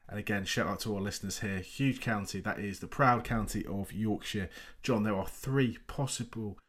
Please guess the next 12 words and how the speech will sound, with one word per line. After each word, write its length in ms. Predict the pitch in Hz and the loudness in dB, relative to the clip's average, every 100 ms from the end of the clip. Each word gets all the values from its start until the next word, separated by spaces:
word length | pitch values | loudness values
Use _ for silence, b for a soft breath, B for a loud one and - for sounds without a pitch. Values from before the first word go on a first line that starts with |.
| b b b - | b b b -2
ones 320 | 113 107 101 | 2 2 2
you 80 | 101 | -2
can 140 | 104 | -2
give 200 | 98 98 | -2 0
me 120 | 101 | 0
here 320 | 87 101 98 101 | 0 2 0 -2
for 220 | - 107 | -6 -6
this, 220 | 98 92 | -4 -4
for 160 | - - | -6 -6
this 160 | 101 - | -6 -2
breaded 320 | 104 98 95 | 2 2 4
item. 400 | 95 92 98 | 2 2 0